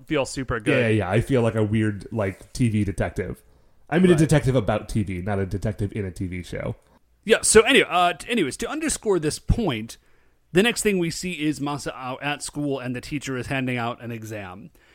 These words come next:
Speaker 1: And he is just staring at it, and he's like, "Man, I just don't,"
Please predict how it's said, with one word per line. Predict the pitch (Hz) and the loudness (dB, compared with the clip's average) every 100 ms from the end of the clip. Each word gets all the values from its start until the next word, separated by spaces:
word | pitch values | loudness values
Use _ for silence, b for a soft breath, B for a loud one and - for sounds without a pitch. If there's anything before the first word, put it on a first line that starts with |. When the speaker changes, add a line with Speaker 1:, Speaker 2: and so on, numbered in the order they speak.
| b | b
Speaker 1:
And | 147 135 | -4 0
he | 180 | 2
is | 175 | 2
just | - 147 | 0 -2
staring | - - 233 190 135 | -2 0 0 2 0
at | 120 117 | 0 0
it, | 120 - _ _ _ _ - | -2 -4 _ _ _ _ -10
and | 120 | -6
he's | 131 - | -4 -2
like, | 123 104 | -2 -2
"Man, | 110 151 110 | 0 2 2
I | 107 | 0
just | 123 104 - | -2 -4 0
don't," | 139 - | 0 0